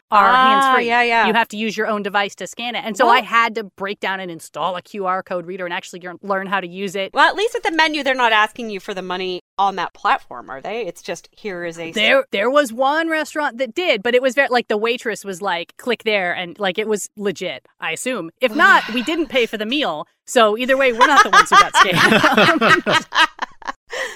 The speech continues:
Speaker 1: All right, well, that is all we have time for today. We're so glad you've joined us. Some of the articles we did not have time to get to today include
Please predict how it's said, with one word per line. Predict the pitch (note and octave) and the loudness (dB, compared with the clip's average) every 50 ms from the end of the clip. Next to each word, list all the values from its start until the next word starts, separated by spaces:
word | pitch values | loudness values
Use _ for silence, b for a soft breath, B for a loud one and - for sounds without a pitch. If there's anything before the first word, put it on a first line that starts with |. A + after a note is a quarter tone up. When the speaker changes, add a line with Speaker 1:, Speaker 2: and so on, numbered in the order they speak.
| B B B B _ _ _ - | B B B B _ _ _ 2
Speaker 1:
All | C4+ C#4+ | 4 6
right, | C#4+ B3+ A3+ - | 6 4 2 2
well, | C4 B3+ C4 | 2 2 2
that | A#3 C#4 D4+ E4 | 4 2 2 2
is | F4+ F4+ - - | 0 -2 -4 -2
all | D4 D4+ D#4 | -2 -2 -2
we | D#4 D#4 | -2 -4
have | C#4 D4 C#4 | -6 -6 -6
time | B3 - C#4+ C4 B3+ B3 | -6 -6 -8 -8 -8 -8
for | - B3 A#3+ A3+ | -8 -8 -8 -8
today. | A#3 G#3 A3+ A3+ A3+ A3+ | -8 -8 -8 -8 -8 -8
We're | G#3 G3 | -10 -12
so | - - - F#4+ G4 D#4+ | -12 -8 -6 -4 -2 -2
glad | D#4 D4 C#4+ B3 - | -2 -2 -4 -4 -8
you've | B3+ A3+ - | -12 -12 -12
joined | - A3 A3 G#3+ A3 | -12 -12 -10 -10 -10
us. | A3 - - _ _ _ - | -10 -12 -14 _ _ _ -6
Some | - E4 F4 G4 | -2 -2 -2 -2
of | |
the | F#4 E4 - | -2 -4 -2
articles | D4 C#4+ C#4 D4 C#4+ C#4+ C#4 A#3 G#3 | -2 -2 -2 -2 -6 -8 -10 -10 -10
we | G#3+ A3+ | -10 -10
did | F#3+ A3 F#3+ | -10 -10 -10
not | A3 A3+ C4 E4 F#4 | -6 -2 -2 -2 -2
have | F4 C#4+ C4 - | -4 -6 -10 -8
time | - B3 A#3 A3 | -8 -10 -10 -10
to | - A3+ | -10 -10
get | G#3+ A3 - | -10 -10 -10
to | - A#3 G#3+ | -10 -14 -14
today | - A3+ G3+ G#3 G3+ F3 | -14 -12 -10 -10 -10 -10
include | F#3 F3+ E3+ - - E4 E4 D#4+ D#4+ D#4 | -10 -12 -14 -12 -10 -8 -6 -6 -6 -8